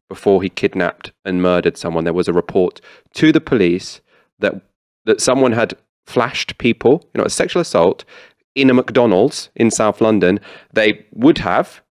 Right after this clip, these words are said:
you know, unless they're completely incompetent, they would have identified that that was his car because you can do that very easily with the number plate. And he remained an officer. He remained an officer, he remained free, and then he used that privileged position as a police officer to do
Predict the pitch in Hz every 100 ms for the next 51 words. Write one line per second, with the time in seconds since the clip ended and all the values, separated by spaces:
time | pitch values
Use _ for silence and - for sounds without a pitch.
0 | _ - 98 107 135 113 104 113 98 95
1 | 107 98 92 92 101 113 151 117 104 -
2 | 98 95 107 110 - 90 - 87 - 92
3 | - - 107 98 - 82 85 95 90 92
4 | 90 92 - - 95 95 98 92 90 85
5 | 90 90 87 82 - 87 104 - - _
6 | _ _ _ _ _ _ _ 117 120 120
7 | 120 - - _ _ _ _ _ _ _
8 | _ - 139 143 139 131 131 - - -
9 | _ _ - 107 131 139 104 104 95 92
10 | 92 92 90 135 131 - 110 104 98 101
11 | 98 139 147 - - 92 - 156 139 113
12 | - 98 98 92 82 - - - 131 123
13 | - 113 107 104 - 90 95 - 90 101
14 | 95